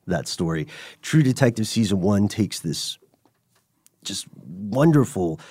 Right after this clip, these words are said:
non-linear approach. It follows two homicide detectives in Louisiana from their initial investigation of the murder of a sex worker in the mid nineties, nineteen ninety-five, to their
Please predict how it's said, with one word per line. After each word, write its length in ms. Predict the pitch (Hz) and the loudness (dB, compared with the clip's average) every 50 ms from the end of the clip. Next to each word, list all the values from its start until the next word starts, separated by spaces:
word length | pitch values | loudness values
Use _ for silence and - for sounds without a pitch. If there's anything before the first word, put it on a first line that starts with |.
| - - - | -20 -8 -2
non-linear 880 | 92 107 110 123 131 131 127 110 101 110 110 113 110 107 101 101 95 | 2 4 4 6 6 6 6 4 4 4 2 4 2 2 2 2 0
approach. 480 | 90 - - - 92 - - - - - | -2 -2 -4 -4 -4 -4 -4 -8 -14 -16
It 80 | - | -4
follows 400 | - 101 98 95 104 98 92 - | -2 0 2 2 2 0 -2 -4
two 280 | - - - 123 123 120 | -8 -2 0 2 2 2
homicide 540 | 107 - 95 104 113 113 - - 107 113 110 | 2 2 2 2 2 2 2 2 0 0 0
detectives 560 | - 131 - - 98 104 - - 98 95 92 | -2 -4 -2 -2 -4 -2 -2 -4 -4 -4 -2
in 100 | 95 98 | 0 2
Louisiana 720 | 95 101 110 113 120 120 139 120 98 87 80 78 78 85 - - - - - - | 2 2 2 0 0 2 2 2 2 2 0 -2 -6 -8 -10 -14 -20 -20 -20 -20
from 360 | _ - - 113 104 101 101 92 | _ -2 2 2 2 2 2 0
their 200 | 104 101 92 95 | 0 0 0 0
initial 640 | - 95 92 92 95 104 117 120 - 151 139 135 | -2 -2 -2 0 2 2 2 2 2 2 2 4
investigation 880 | 104 110 - 113 117 - - 98 - 143 151 180 160 - - 85 80 76 - | 2 4 2 2 0 0 -2 -2 0 2 2 2 0 -2 -2 -4 -4 -4 -6
of 100 | - 85 | -8 -6
the 80 | 78 90 | -4 -2
murder 340 | 92 95 104 120 120 139 117 | 0 2 4 4 6 6 6
of 120 | 95 92 | 4 2
a 20 | |
sex 400 | 92 - - 147 143 143 - - | -2 0 0 0 0 0 -2 -2
worker 360 | 95 95 82 78 90 87 90 - | -2 -2 0 0 -2 -2 -2 -2
in 480 | - 92 92 87 87 87 87 85 82 | -2 -2 -2 -2 -2 -2 -2 -4 -4
the 120 | 90 90 90 | -4 -2 0
mid 260 | 95 107 117 - - | 2 2 2 2 2
nineties, 400 | 107 104 101 92 85 82 80 80 | 2 2 2 2 0 -4 -2 -2
nineteen 360 | 95 92 98 85 - - 98 | 0 0 0 0 0 -2 0
ninety-five, 560 | 92 92 90 85 - - 110 113 95 92 92 - - - - - - _ | 0 0 0 0 2 2 2 2 2 0 -4 -8 -14 -18 -18 -20 -14 _
to 240 | - - 127 113 107 | -2 0 2 2 2
their 400 | 95 101 98 98 98 95 92 | 2 2 2 2 2 2 0